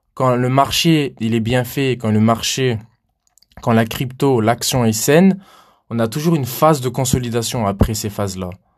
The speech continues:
Donc là, en ce moment, on est dans une phase de, de consolidation, d'accumulation. On accumule du Bitcoin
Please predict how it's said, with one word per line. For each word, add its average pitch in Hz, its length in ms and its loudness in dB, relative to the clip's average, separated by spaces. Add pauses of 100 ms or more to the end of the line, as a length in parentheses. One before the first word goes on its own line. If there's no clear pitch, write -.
(160)
Donc 107 200 -6
là, 156 100 6
en 170 60 6
ce - 120 -4
moment, 139 280 2
on 117 80 0
est 101 100 -2
dans 104 120 -4
une 104 200 -4
phase 135 360 0
de, 95 300 -8 (260)
de 107 140 -12
consolidation, 147 1000 0
d'accumulation. 143 840 0
On 107 160 2
accumule 160 680 4 (300)
du 127 120 -6
Bitcoin 135 640 -2